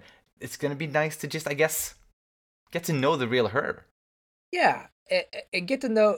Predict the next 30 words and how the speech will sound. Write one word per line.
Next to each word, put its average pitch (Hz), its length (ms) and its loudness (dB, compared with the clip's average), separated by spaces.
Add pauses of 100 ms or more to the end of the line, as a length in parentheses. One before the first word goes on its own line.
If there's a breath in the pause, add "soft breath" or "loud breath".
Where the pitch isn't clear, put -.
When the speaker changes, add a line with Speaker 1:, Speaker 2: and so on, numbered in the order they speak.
(120)
Speaker 2:
get 233 140 -4
to 202 60 -4
know 208 100 2
the 180 100 0
her 175 320 0
that's 143 300 -2
not 147 320 -4 (520)
as 147 360 -2 (140)
dissatisfied 151 720 0
with 180 140 -8
life. 185 240 0
I, 160 120 2
I 156 80 -4
mean, 156 120 -2
I'm 156 80 -4
not 160 140 -4
saying 151 200 -2
that 131 140 -8
she - 100 -8
won't 139 200 -8
have 131 420 -8 (420)
any 127 280 -10 (320)
hardships 147 500 0
or 135 60 -8
anything 123 260 -12
like 120 200 -12
that, 120 280 -6
but 123 220 -8 (520)
she's 135 200 -8
definitely 147 500 0